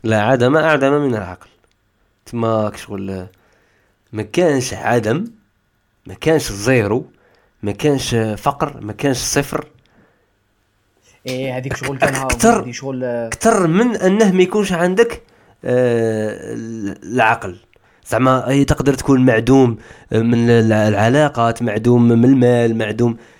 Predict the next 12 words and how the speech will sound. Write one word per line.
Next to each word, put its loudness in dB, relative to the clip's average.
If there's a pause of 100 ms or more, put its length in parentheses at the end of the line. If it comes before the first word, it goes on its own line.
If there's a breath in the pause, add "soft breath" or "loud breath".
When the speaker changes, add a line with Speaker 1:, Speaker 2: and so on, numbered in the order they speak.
(120)
Speaker 1:
بصح -2
هي 2
ال-، 0
تاع -4
العقل -4
هي 0
كاع 2
الواعرة. 0 (2000)
Speaker 2:
إيه. -6
Speaker 1:
نورمالمون، 4
نورمالمون 2
هاك. -4